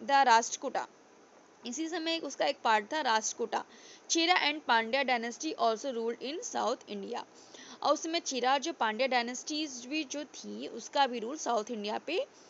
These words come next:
था। So it is the evident that many dynasties ruled in different places during the Rajput age। इस प्रकार हम ये जान सकते हैं कि जो, जो राजपूत एज में थे, वो अलग-अलग जगहों पे अलग-अलग डायनेस्टीज ने भी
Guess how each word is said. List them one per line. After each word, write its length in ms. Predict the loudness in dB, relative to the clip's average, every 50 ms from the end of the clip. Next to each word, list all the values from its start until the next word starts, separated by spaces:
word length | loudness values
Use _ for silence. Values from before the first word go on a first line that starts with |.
| -20 -20 -20 -20 -18 -10
था। 200 | -4 -4 -4 -4 -4 -8 -20 -20 -20 -14
So 120 | -4 0 2
it 340 | 2 2 2 -2 -4 -2 -2
is 140 | -2 -2
the 140 | 0 0 0 0 -2 -6 -18 -20 -20 -20 -4 2 4
evident 460 | 6 6 6 4 0 0 0 0 0 -2 -6 -12 -2 2 4
that 160 | 4 4 4 0 -6 -8 -8 -6 -4 -2
many 260 | -2 -2 -2 -2 -2
dynasties 680 | 0 0 0 0 -2 -4 -8 -8 -6 -4 -4 -4 -4 -6
ruled 300 | -6 -6 -4 -4 -6 -6
in 100 | -4 -2
different 340 | -2 -2 0 -2 -6 -6 -6 0 2
places 340 | 2 2 2 0 -6 -8 -6
during 380 | -6 -6 -4 -4 -6 -4 -4 -2
the 100 | 0 2
Rajput 580 | 2 2 2 0 -4 -8 -10 -10 -10 -8 -6
age। 240 | -6 -6 -6 -6 -12 -20 -20 -20 -20 -20 -20 -18 -18 -14 -12
इस 100 | -12 -10
प्रकार 340 | -6 -4 2 4 6 6 6
हम 180 | 4 2 0 -2
ये 200 | -2 -4 -4 -4
जान 300 | -2 0 0 0 -2 -4
सकते 300 | -6 -6 -6 -6 -8 -8
हैं 120 | -8 -8
कि 120 | -8 -10
जो, 260 | -10 -8 -8 -6 -6 -6
जो 160 | -2 0 4
राजपूत 480 | 4 4 4 4 0 -4 -10 -8 -6
एज 240 | -6 -6 -6 -6 -8
में 180 | -8 -8 -10 -8
थे, 260 | -6 -6 -4 -4 -6
वो 260 | -8 -6 -6 -6 -4
अलग-अलग 560 | -4 -4 -2 -2 -2 0 0 0 0 0 -2
जगहों 480 | -2 -4 -4 -4 -2 -2 0 0 -2 -2
पे 140 | -4 -6 -6
अलग-अलग 600 | -4 -4 -2 0 0 0 0 0 -2 -2 -2 -2
डायनेस्टीज 540 | -4 -4 -4 -4 -6 -8 -8 -8 -8 -8 -8 -12 -16
ने 360 | -14 -12 -10 -6 -6 -4 -4 -4
भी 220 | -4 -4 -4 -6